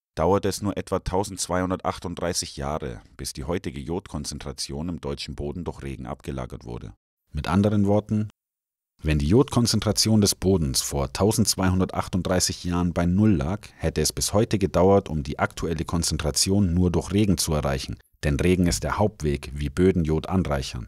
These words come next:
Da die Wissenschaftler die Jodkonzentration an mehreren Standorten mit unterschiedlichen Jodwerten gemessen haben, kamen sie auf eine durchschnittliche Zahl von tausendzweihundertachtunddreißig Jahren, um die Jodvorräte aufzufüllen.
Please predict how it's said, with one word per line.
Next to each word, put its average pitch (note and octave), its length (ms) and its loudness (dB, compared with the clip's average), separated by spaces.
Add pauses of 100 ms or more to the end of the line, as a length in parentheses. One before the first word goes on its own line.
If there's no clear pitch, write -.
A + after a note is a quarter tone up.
(120)
Da D2+ 100 2
die D2+ 160 0
Wissenschaftler F2 680 0
die C#2 240 -4
Jodkonzentration F2+ 1000 2
an D2+ 160 -2
mehreren F2 440 4
Standorten F2 600 2
mit D2 200 2
unterschiedlichen F2+ 640 0
Jodwerten D#2+ 540 2
gemessen D2+ 460 2
haben, G2 300 0 (280)
kamen F2 240 2
sie F#2 140 0
auf E2+ 160 0
eine E2+ 180 0
durchschnittliche G2 600 0
Zahl F2 280 0
von D2 220 -2
tausendzweihundertachtunddreißig E2 1400 0
Jahren, C#2+ 320 -6
um D#2+ 160 -2
die C#2 120 -4
Jodvorräte G2 720 2
aufzufüllen. D2+ 640 -2